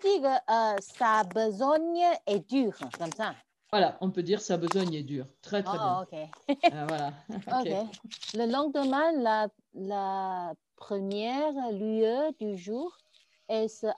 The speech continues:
Speaker 1: hâta de se lever pour continuer sa besogne.
Speaker 2: Voilà.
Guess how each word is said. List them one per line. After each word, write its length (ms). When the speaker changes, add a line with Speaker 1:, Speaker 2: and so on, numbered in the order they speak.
Speaker 1:
hâta 600
de 160
se 200
lever 800
pour 240
continuer 880
sa 380
besogne. 600
Speaker 2:
Voilà. 340